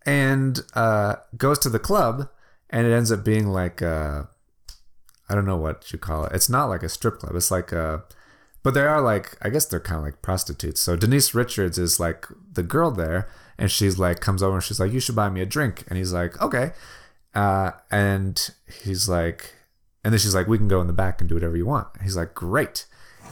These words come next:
And then she's, and then the late girl brings over the drink that he had to buy for Denise Richards, and she's like, "That'll be a hundred dollars." He's like,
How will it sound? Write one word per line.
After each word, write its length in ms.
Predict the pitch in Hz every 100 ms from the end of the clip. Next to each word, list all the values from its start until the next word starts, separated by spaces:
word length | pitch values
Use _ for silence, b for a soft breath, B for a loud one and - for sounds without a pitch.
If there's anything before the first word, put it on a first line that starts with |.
| B
And 200 | 104 104
then 400 | 107 107 104 104 B B
she's, 380 | - 113 101 101
and 220 | 107 104
then 220 | 104 95
the 180 | 98 90
late 280 | 90 104 110
girl 180 | 113 117
brings 240 | 117 101
over 140 | 104 90
the 80 | 90
drink 340 | 131 170 -
that 260 | 104 87 -
he 220 | - 98
had 180 | 101 95
to 60 | 92
buy 200 | 110 175
for 160 | - 95
Denise 340 | 95 98 -
Richards, 420 | - - 110 - B B B
and 80 | 110
she's 160 | 120 107
like, 140 | 104
"That'll 160 | - 131
be 100 | 110
a 40 |
hundred 240 | 104 110 101
dollars." 400 | 110 110 85 -
He's 140 | 90
like, 120 | 85